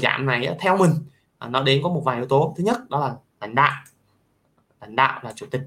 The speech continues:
à, bây giờ không còn kiêm nhiệm cái vị trí, à,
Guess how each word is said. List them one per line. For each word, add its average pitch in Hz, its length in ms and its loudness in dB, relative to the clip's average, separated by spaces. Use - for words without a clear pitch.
à, 104 80 -14
bây 127 100 -2
giờ 120 180 2
không 135 180 0
còn 117 220 -2
kiêm 139 160 0
nhiệm 151 200 4
cái 139 80 2
vị 160 120 0
trí, 135 340 -4
à, 123 80 -8